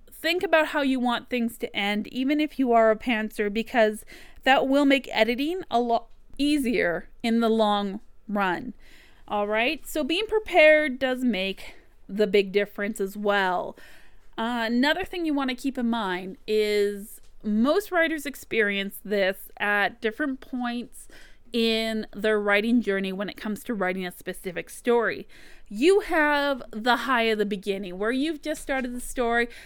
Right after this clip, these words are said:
everything's going fabulously, this is the greatest thing ever, you can't wait to see how it turns out, and then you get past that quarter point and, "What the fuck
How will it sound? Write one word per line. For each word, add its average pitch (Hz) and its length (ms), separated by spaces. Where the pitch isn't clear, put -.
everything's 277 560
going 285 300
fabulously, 277 680
this 320 180
is 269 120
the 233 100
greatest 339 560
thing 269 240
ever, 262 180
you 247 180
can't 311 420
wait 262 240
to 262 100
see 277 180
how 277 260
it - 120
turns 233 400
out, 226 340
and 294 720
then 415 180
you 262 420
get - 260
past - 320
that - 180
quarter 233 580
point 233 540
and, 220 340
"What 381 500
the 190 280
fuck - 600